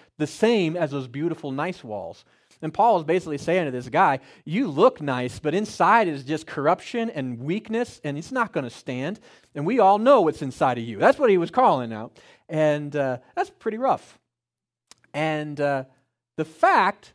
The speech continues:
that he didn't know the man was a high priest is, is a point of concern. How is it that Paul is sitting in this trial and didn't know that the guy he just insulted was the high priest? Couple options. We don't know.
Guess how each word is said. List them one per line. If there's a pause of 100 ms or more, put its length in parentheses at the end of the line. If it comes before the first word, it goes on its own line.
(120)
that
he
didn't
know
the
man
was
a
high
priest (400)
is, (200)
is
a
point
of
concern.
How
is
it
that
Paul
is
sitting
in
this
trial (540)
and
didn't
know (140)
that
the
guy
he
just
insulted (400)
was
the
high
priest? (340)
Couple
options.
We
don't
know.